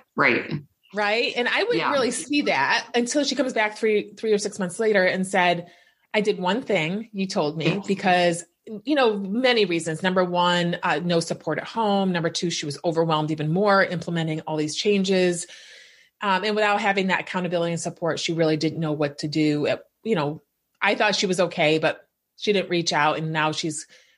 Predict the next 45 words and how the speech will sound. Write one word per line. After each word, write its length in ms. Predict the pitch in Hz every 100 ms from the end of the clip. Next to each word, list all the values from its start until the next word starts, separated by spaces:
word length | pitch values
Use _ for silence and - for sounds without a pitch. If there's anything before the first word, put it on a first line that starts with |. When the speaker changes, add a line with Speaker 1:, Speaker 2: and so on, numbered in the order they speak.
| -
Speaker 2:
coming 280 | 240 196 180
back 240 | 165 160
feeling 300 | - 240 226
like 160 | 202 185
a 80 |
failure. 460 | 160 175 151 147 -
And 200 | - 175
I 100 | 170
find 280 | 185 175 180
that 220 | 175 - - - _ -
with 100 | 196
a 60 | 190
lot 240 | - 185
of 80 | 180
women, 560 | 208 233 190 180 - _
we 480 | 214 202 202 202 196
add 200 | 190 190
on 160 | 196 190
their 160 | 180 180
already 260 | 180 180
busy 380 | 170 180 170 170
list 420 | 170 220 208 -
of 180 | 170 160 _ _ -
things 220 | 170 170
to 100 | 160
do, 320 | 151 233 208
and 100 | 175
then 80 | 170
they 100 | 170
can't 360 | 165 - 180 -
complete 260 | 170 220
them 100 | 185
'cause 120 | -
they're 100 | 160 - _ -
even 180 | 208 202
more 240 | 285 277
overwhelmed. 640 | 202 185 170 151 180 240 - - - _ -
Speaker 1:
Right. 280 | 170 175 -
Speaker 2:
And 80 |
then 120 | 202 190
she 100 | 196
feels 240 | 190 180
like 100 | 160
a 60 | 160
failure. 560 | - 139 87 - 165